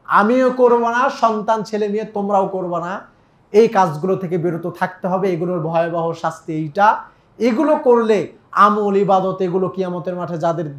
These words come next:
গীবাত করেছি তাদেরকে দিয়ে দিতে হবে। সুতরাং বৃথা যাবে আপনার এই আমল ইবাদতগুলো। সুতরাং এভাবে জরুরি ভিত্তিতে স্ত্রী সন্তানদেরকে গীবাত আলোচ্য বিষয় নিয়ে তাদের সঙ্গে জরুরি মিটিং করবেন,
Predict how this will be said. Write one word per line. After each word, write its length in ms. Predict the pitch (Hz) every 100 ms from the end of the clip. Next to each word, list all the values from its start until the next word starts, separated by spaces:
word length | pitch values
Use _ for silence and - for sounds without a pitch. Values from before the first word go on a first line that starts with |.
| 139
গীবাত 300 | 190 233 226
করেছি 380 | 226 214 - 196
তাদেরকে 480 | 185 180 175 185 175
দিয়ে 180 | 170
দিতে 240 | 190 185 185
হবে। 320 | 165 156 143 - _ _
সুতরাং 480 | - 196 190 180 156
বৃথা 360 | 175 240 233
যাবে 220 | 202 190
আপনার 260 | 175 175 165
এই 60 | 170
আমল 240 | 165 170
ইবাদতগুলো। 680 | 165 165 165 143 156 139 - _ _
সুতরাং 480 | - 180 165 160 151 156
এভাবে 380 | 185 175 160
জরুরি 380 | 139 185 254 233
ভিত্তিতে 600 | 208 220 214 196 190 139 - _ -
স্ত্রী 340 | 185 - 175 180
সন্তানদেরকে 880 | 175 170 151 160 156 156 170 156 120 _ - 139
গীবাত 380 | 190 202 233 226
আলোচ্য 460 | 190 220 226 - 214
বিষয় 320 | 196 - 196
নিয়ে 140 | 190
তাদের 260 | 185 175 175
সঙ্গে 280 | 165 180 165
জরুরি 320 | 170 170 165
মিটিং 300 | 175 170 165
করবেন, 400 | 170 156 151